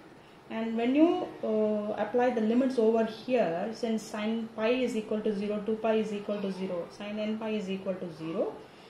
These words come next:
the terms, the, this term, this term becomes zero. The whole term, this whole term becomes zero as sin n pi is equal to zero. So we, we get only the remaining terms as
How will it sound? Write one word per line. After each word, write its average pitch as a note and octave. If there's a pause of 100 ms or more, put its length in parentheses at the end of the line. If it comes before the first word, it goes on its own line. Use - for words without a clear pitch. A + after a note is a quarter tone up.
(320)
the G#3+
terms, C#4
the, G#3
this B3
term, G#3+ (280)
this A3
term C4
becomes A#3
zero. F3+
The F3+
whole A#3 (120)
term, A#3 (420)
this G#3+
whole C#4
term A3+
becomes G#3
zero F#3+ (480)
as - (440)
sin A3+
n G#3+
pi G#3
is F#3+
equal F#3
to C4
zero. D#3 (460)
So A#3+
we, A#3+ (260)
we A#3
get C#4+
only B3
the B3
remaining B3+
terms A#3
as -